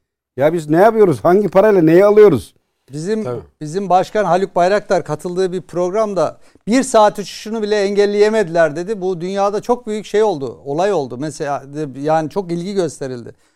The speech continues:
Speaker 2: Makaleler yayınlandı Almanya'da, İngiltere'de. Hatta İngiltere Başbakanı, e,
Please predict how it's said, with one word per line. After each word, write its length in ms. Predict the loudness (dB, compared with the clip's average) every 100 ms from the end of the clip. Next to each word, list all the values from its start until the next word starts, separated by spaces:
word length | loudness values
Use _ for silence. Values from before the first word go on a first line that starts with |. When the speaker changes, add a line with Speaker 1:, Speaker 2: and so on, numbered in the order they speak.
| _ -6
Speaker 2:
Makaleler 520 | 0 2 4 2 0
yayınlandı 480 | -2 -2 -4 -4 -2
Almanya'da, 920 | -2 -2 -6 -6 -4 0 0 -2 -8 -10
İngiltere'de. 720 | -8 -8 -6 -6 -4 -4 -6
Hatta 520 | -6 -6 -2 -2 -2 -12 _ _
İngiltere 560 | -8 -6 -4 -2 0 4
Başbakanı, 800 | 2 2 -2 -2 -2 -2 -6 -10 _ _ _
e, 40 | -6